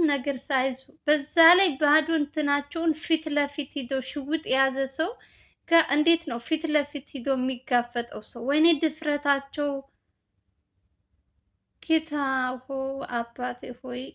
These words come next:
ሰውየው ሲጀመር ከምንም ሊያመልጥ አይችልም ነበር። ሲቀጥል በሩን ራሱ ተዘግቶበት ራሱ እዛው ውስጥ ሆነው፣ እ፣ ሌላ ፖሊስ የሆነ እንትን እስከሚመጣ መጠበቅ ይችሉ ነበር። ግን እነሱ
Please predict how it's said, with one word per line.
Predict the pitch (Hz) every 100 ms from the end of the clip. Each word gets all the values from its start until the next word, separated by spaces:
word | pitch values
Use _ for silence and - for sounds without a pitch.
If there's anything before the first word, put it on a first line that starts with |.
| -
ሰውየው | - 359 427 403 440 508
ሲጀመር | 480 330 269 - 381 466 466 -
ከምንም | 330 320 349 440 427
ሊያመልጥ | 294 285 302 330 -
አይችልም | 240 247 247 302
ነበር። | 240 185 233 214
ሲቀጥል | - 247 - 226 226 277 - _ _ _ _ _ _ _ - -
በሩን | - 269 294 285 320 302
ራሱ | 269 277 269 277
ተዘግቶበት | 277 262 269 269 - 269 233 - 269 262
ራሱ | 254 254 262 - 466 - _ _ _
እዛው | 285 247 - 381 381
ውስጥ | 285 339 - -
ሆነው፣ | 262 269 277 392 453 _ _ _ _ -
እ፣ | 254 247 240 214 -
ሌላ | 247 302 294 269
ፖሊስ | 262 320 311 320 -
የሆነ | 269 269 277 269
እንትን | 254 277
እስከሚመጣ | 254 - 285 269 262 262 -
መጠበቅ | 247 254 254 254 302 302
ይችሉ | 233 - 233 208
ነበር። | 190 196 233 240
ግን | 240 440
እነሱ | 339 320 339 339 -